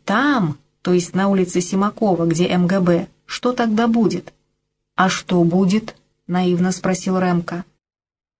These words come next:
«Дурень», сказала мама, и напомнила, как ее дважды вызывали туда, чтобы выяснить,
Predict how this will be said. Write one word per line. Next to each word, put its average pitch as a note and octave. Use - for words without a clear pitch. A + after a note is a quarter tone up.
«Дурень», F#3
сказала E3
мама, E3
и G#3
напомнила, A3+
как G#3
ее G#3
дважды F#3+
вызывали G3
туда, G3
чтобы F#3
выяснить, F#3